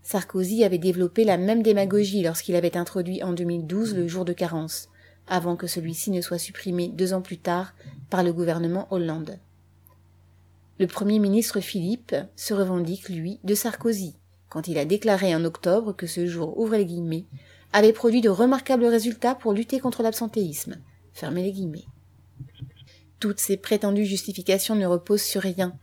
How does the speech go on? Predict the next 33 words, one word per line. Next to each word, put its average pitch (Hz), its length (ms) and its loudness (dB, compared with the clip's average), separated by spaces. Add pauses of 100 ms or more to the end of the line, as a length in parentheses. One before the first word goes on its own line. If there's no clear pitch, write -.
(300)
elles 190 160 6
ne 196 80 4
sont 208 160 -2
que 208 100 0
du 180 160 -2
vent. 180 320 -2 (640)
Une 208 140 6
étude 233 260 6
avait 214 180 8
conclu 220 460 -2
qu'entre 180 300 -2
deux 208 100 4
mille 226 160 6
douze 208 160 4
et 190 60 4
deux 185 100 2
mille 180 160 0
quatorze, 214 580 2 (300)
les 196 180 8
arrêts 233 200 10
d'une 233 180 6
journée 226 340 4
avaient 185 260 2
effectivement 185 600 -2
baissé 185 400 0
d'environ 175 340 0
quarante 214 400 2 (100)
pour 170 180 -4
cent 196 200 -2
dans 185 80 0
la 165 120 -2
fonction 170 280 -8
publique, 170 540 -6